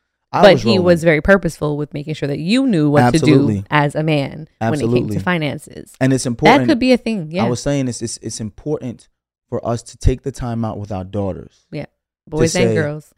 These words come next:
Speaker 1: "Yes, you, you are gonna be spoiled. You need to find a man that can protect and provide and all this other stuff. But you need to understand finances.
Speaker 2: Mm-hmm.
Speaker 1: Because until you find that man,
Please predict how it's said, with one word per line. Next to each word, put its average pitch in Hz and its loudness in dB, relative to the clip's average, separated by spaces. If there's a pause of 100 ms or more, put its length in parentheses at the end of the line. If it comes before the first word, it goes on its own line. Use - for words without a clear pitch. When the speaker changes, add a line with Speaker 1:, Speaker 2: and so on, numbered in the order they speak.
Speaker 1:
"Yes, 123 0 (220)
you, 110 -2
you 113 -2 (100)
are 107 -4
gonna 113 -4
be 110 -6
spoiled. 120 -2
You 110 -6
need 113 -4
to 101 -18
find 107 -12
a 104 -10
man 113 -4
that 110 -6
can 110 -8
protect 110 -6
and 107 -12
provide 110 -4
and 113 -2
all 110 -6
this 110 -8
other 104 -8
stuff. 123 -4
But 151 4 (300)
you 180 0
need 202 0
to 156 -2
understand 151 -2
finances. 135 -4
Speaker 2:
Mm-hmm. 165 -8 (140)
Speaker 1:
Because 131 4
until 190 2
you 196 2
find 180 -2
that 160 2
man, 147 0